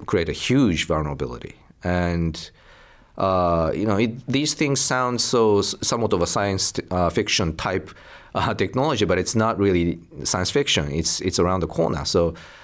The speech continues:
uh, we have to prepare for that kind of, uh, sort of disruptive change by invest-, investing sufficiently or significantly,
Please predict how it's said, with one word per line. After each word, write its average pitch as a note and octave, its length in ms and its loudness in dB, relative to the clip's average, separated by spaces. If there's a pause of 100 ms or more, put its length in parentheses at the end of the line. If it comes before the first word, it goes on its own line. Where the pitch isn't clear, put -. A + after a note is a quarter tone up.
(180)
uh, F2+ 220 0
we G#2 80 2
have A#2 120 -2
to F#2+ 60 -4
prepare F2 460 0
for - 80 -2
that D#2+ 180 0
kind E2+ 280 -2
of, D#2 300 -4
uh, D2 360 -2
sort D2 180 -2
of D2 100 -6
disruptive D#2+ 540 -2
change D#2 480 -2
by D#2 160 0
invest-, D#2+ 680 -2
investing F2 560 0 (400)
sufficiently D2+ 760 0 (120)
or E2 200 -2
significantly, D#2+ 800 -2